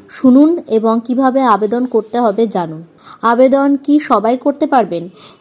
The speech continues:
এখানে মাধ্যমিক থেকে শুরু করে স্নাতকোত্তর পর্যন্ত শিক্ষার্থীরা আবেদন করতে পারবেন।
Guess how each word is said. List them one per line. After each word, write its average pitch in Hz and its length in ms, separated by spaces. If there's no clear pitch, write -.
এখানে 285 300
মাধ্যমিক 254 580
থেকে 285 220
শুরু 277 340
করে 208 300
স্নাতকোত্তর 285 760
পর্যন্ত 233 560
শিক্ষার্থীরা 247 800
আবেদন 240 420
করতে 233 280
পারবেন। 220 400